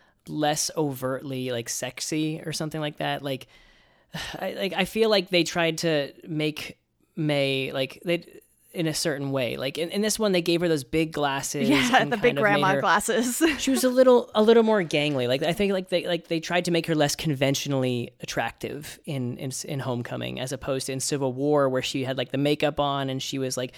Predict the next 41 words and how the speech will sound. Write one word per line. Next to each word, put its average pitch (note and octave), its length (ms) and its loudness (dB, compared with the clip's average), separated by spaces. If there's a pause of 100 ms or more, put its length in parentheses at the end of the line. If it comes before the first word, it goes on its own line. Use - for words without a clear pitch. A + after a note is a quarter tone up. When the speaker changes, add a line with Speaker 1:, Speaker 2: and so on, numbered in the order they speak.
(120)
Speaker 1:
flirting C#3 440 0
with C3 120 -2
Tony C3 280 -4
Stark C3 340 -2
as B2+ 160 -4
she, D3 160 -6
as C3+ 120 -4
he C3+ 80 -6
was B2+ 140 -6
there. B2+ 380 -2
Speaker 2:
Yeah. G3 260 -4 (240)
Speaker 1:
You D3+ 120 -2
know, C3+ 160 2 (120)
and F3 160 0
her E3+ 140 0
hair, F#3+ 360 2
I D#3+ 120 0
felt F#3+ 180 -2
like F#3 140 0
in E3+ 100 0
Homecoming, C#3 540 -2
like, A#2+ 440 -10
uh, G3 120 -10
um, E3+ 320 -2 (880)
it, G3+ 60 -4
it, G#3+ 280 -8
it A3 220 -2
just G#3+ 180 2
felt F3 220 6
like D#3 240 4
they, C#3+ 240 2
they D3 240 0
definitely, D3+ 420 0
they C#3 120 -2
realized C#3+ 420 2
their C3+ 120 -2
mistake B2+ 580 -4 (340)
in B2+ 500 -2 (220)
making C3+ 640 -2
May, B2 540 -2
like, A#2+ 380 -8